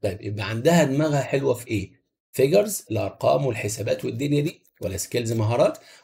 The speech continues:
ولا art الفن، ولا shapes الأشكال؟ لا هي عندها دماغ بقى، الله أكبر عليها بقى في الفيجرز، الأرقام والحسابات والدنيا دي، فعشان كده اشتغلت محاسبة.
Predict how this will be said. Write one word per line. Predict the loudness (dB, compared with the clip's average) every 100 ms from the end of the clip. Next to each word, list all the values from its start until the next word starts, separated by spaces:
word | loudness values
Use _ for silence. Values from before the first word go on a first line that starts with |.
| 0
ولا | 0 2 2 2
art | 0
الفن، | -6 0 0
ولا | 0 0 -2
shapes | -2 -2 -4
الأشكال؟ | -6 -8 0 0 0 -4
لا | -4
هي | -2 -2
عندها | -4 0 2 2
دماغ | 2 0 0
بقى، | 2 2 2 -6 -20 -12 -4
الله | 4 6 6
أكبر | 4 2
عليها | 4 6 6
بقى | 4
في | 2
الفيجرز، | 0 0 -2 -4 -8 -8
الأرقام | -8 -6 -8 -4 0 2 4
والحسابات | 2 0 -4 0 0 0
والدنيا | -2 -2 -2
دي، | 0 -2 -4 _ -2
فعشان | 0 0 -4
كده | -2 -4
اشتغلت | -2 -4 -2 -4 -6
محاسبة. | -6 -4 -4 -6 -14